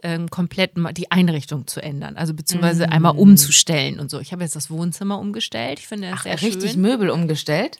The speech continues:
Speaker 1: Ja, ja, und ich lieb, mag das so, weißt du, so, und jetzt guckt man so auf die Bäume und wenn die dann bald die Blätter verlieren und wenn dann der Schnee kommt, also ich habe es ein bisschen gemütlicher, finde ich, gemacht.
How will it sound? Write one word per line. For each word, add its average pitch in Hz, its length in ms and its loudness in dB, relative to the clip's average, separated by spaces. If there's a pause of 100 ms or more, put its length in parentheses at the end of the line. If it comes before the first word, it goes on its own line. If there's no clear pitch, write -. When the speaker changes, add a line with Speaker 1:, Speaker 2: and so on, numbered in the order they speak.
Speaker 1:
Ja, 180 240 0
ja, 196 360 2
und 175 320 -4
ich 170 220 -14
lieb, 202 220 -8
mag 202 280 -6
das 175 140 -8
so, 143 140 -10
weißt 175 260 -6
du, 254 60 -8
so, 226 220 -4
und 190 120 0
jetzt 170 160 -6
guckt - 220 -14
man 185 140 -4
so 170 80 -6
auf 151 100 -10
die 165 120 -14
Bäume 196 640 -4
und 170 100 -10
wenn 156 100 -8
die 151 120 -10
dann 151 220 -14
bald 156 260 -10
die 165 80 -16
Blätter 185 400 -10
verlieren 170 720 -8
und 147 120 -16
wenn 143 120 -14
dann 143 140 -12
der 165 100 -12
Schnee 202 420 -6
kommt, 185 360 -10
also 160 120 -8
ich 165 100 -10
habe 175 100 -10
es - 100 -8
ein 165 80 -10
bisschen 165 260 -8
gemütlicher, 214 640 -6
finde 220 260 -12
ich, 196 180 -12
gemacht. 214 360 -14